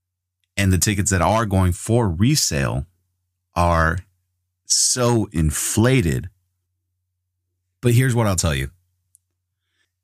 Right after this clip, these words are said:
Is it worth the money to go to opening day? Hell yes. It absolutely is. Going to opening day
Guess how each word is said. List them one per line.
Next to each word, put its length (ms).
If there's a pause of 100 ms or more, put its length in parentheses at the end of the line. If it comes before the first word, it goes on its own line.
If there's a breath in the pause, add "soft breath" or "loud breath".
(140)
Is 280
it 120
worth 400
the 120
money 500
to 80
go 240
to 60
opening 400
day? 260 (1160)
Hell 280
yes. 380 (400)
It 100
absolutely 520
is. 180
Going 260
to 80
opening 380
day 420